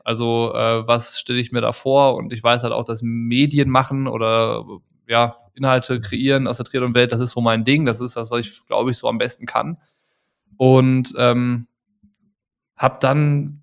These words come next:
eigentlich ja relativ frei von der Seele angefangen, erstmal auszusortieren, was ich nicht mehr machen möchte. So, also ich hab gesagt, so was sind Dinge, die mich irgendwie stören und nerven, die mich auch so von dem ablenken,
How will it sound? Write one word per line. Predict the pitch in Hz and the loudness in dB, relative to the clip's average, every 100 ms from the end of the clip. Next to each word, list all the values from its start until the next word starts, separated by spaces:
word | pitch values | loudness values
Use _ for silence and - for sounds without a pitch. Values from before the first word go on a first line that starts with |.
| - | -6
eigentlich | 113 139 151 147 143 139 - - | 0 0 0 -2 0 -2 -6 -2
ja | 123 127 127 | 4 4 4
relativ | 123 139 131 135 131 127 | 2 0 0 -2 -2 -4
frei | - - 120 139 | -8 -2 2 2
von | 143 135 | 0 -2
der | 123 | -2
Seele | 113 127 139 135 135 135 131 - _ _ _ _ - | 0 0 2 4 4 2 -2 -14 _ _ _ _ 0
angefangen, | 123 143 139 - 127 135 | 2 2 0 2 2 2
erstmal | 120 120 127 131 123 123 123 - | 0 -2 0 0 2 2 0 0
auszusortieren, | 120 139 - 127 - 131 | 0 0 0 -2 0 0
was | 123 113 | 0 -2
ich | - | -2
nicht | 127 | -2
mehr | 123 117 | -2 -4
machen | 107 110 | -4 -6
möchte. | 110 110 - 120 _ _ _ _ | -8 -8 -10 -12 _ _ _ _
So, | - 107 107 | -12 -10 -8
also | 117 120 | -4 -4
ich | |
hab | 120 | -2
gesagt, | 123 123 - | 0 -2 0
so | 120 | -2
was | 127 | -2
sind | 131 127 120 | 0 -2 -2
Dinge, | 131 139 135 | 0 2 2
die | 123 127 | 2 0
mich | 127 120 | 2 0
irgendwie | 123 127 123 120 120 | 0 -2 -2 0 -2
stören | - 127 127 127 127 | -2 0 4 4 4
und | 117 117 | 0 0
nerven, | 123 127 131 131 127 | 2 4 2 0 -2
die | 120 | 0
mich | 120 117 | 0 0
auch | 120 | -2
so | 113 117 | -4 -6
von | 123 120 | -2 2
dem | 127 127 | 2 2
ablenken, | 131 131 127 131 131 127 | 0 0 0 0 -2 -4